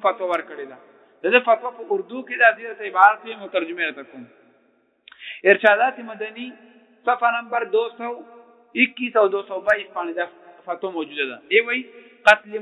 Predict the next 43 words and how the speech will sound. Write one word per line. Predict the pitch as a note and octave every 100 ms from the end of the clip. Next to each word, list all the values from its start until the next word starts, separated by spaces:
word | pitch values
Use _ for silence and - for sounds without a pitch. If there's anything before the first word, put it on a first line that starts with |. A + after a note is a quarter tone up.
| B3
مسلم | C4 A#3 A#3+
کی | A3 A3
تیسری | A#3 A#3+ A#3 G#3+ A#3+
صورت | G#3 G3 - D#3+
یہ | D3+ C3
ہے. | A#2 _ _ _ _ _ _ _
د | A#3 B3+
د | B3
قتل | A3+ G#3+ G#3 G#3
مسلم | - A#3 A#3
درې | - B3 -
صورتونه | G3 F3+ F#3 D#3
بیان | D3 C#3 -
کړي | B2+ -
دي. | _ _ _ _ _ _ _ F#3
یو | C4 C4+
صورت | B3 B3+
یې | A#3+ A#3
هغه | A#3 A#3
بیان | A#3 A#3 A#3+
کړی | A#3 A#3
دی | A#3 - _ _ _ _
چې | G#3
هغه | A3 B3
سړی | A3+ A#3 A3
مسلمان | G#3 G3+ G#3+ A3+ A3+ - -
د | F#3+ F#3+
څه | G#3+ F#3+
غرض | G3+ A3 G#3+
د | G#3
وجې | F#3+ F#3+
نه | F#3
قتل | G#3+ A3+ A3 _
کی | - _ _ _ -
او | F3+ F3+
حلال | G3 G#3+ A3
نه | G3+ G#3+ G#3+
ګڼي، | G#3 G3+
حرامي | F#3 F#3+ G#3 G3+ G3
ګڼي | G3 D4+ D#3+ - _ -
او | E3+
د | F#3
کافر | F#3+ F#3 G#3+